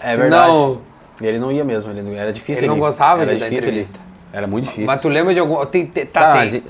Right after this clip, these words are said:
Speaker 2: Um cara me mandou uma aqui, meu, não é
Speaker 1: Ah.
Speaker 2: do Pão de Queijo, que é clássico, mas
Speaker 1: Nossa,
Speaker 2: de
Speaker 1: essa
Speaker 2: Titanic. O que que tem do Titanic?
Speaker 1: Ah, Titanic é porque, meu, é impress-, o dez chama esse Titanic, meu. A gente
Speaker 2: Que
Speaker 1: tava
Speaker 2: que é
Speaker 1: conce-,
Speaker 2: isso?
Speaker 1: porque todas as vezes a gente tá concentrado,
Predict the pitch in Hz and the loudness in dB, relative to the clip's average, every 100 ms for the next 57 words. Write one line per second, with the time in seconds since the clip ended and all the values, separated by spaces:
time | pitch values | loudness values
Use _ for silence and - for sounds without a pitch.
0 | - - 160 156 208 214 202 185 160 170 | -20 -6 0 2 2 4 4 4 6 4
1 | 170 147 - 147 135 131 151 147 123 156 | 4 2 -2 -6 -4 -2 0 2 2 0
2 | 131 123 143 120 - 123 - 135 123 156 | -2 -2 -2 -2 -2 -6 0 0 0 0
3 | 190 247 - 117 147 - 196 165 170 170 | 2 2 0 -6 -2 4 4 4 2 -2
4 | - - 185 233 196 175 165 - 143 135 | -16 -14 -14 -2 0 0 -6 -10 -6 0
5 | 131 139 127 107 - 127 120 135 143 135 | 4 6 4 0 -4 -2 0 0 0 0
6 | 120 135 139 127 98 104 113 135 135 143 | -2 0 2 2 2 -4 -6 -4 0 -2
7 | 139 131 135 165 - - 165 170 139 127 | 0 0 2 0 -2 4 4 6 2 -2
8 | 117 120 113 107 98 90 - 113 214 165 | -4 -2 -2 -2 -8 -10 -8 -2 4 6
9 | 226 226 185 185 - - 156 185 226 214 | 6 4 2 -2 -10 -2 2 4 6 6
10 | 185 170 165 170 170 156 165 135 131 165 | 6 4 2 2 2 0 0 0 2 2
11 | 175 | 0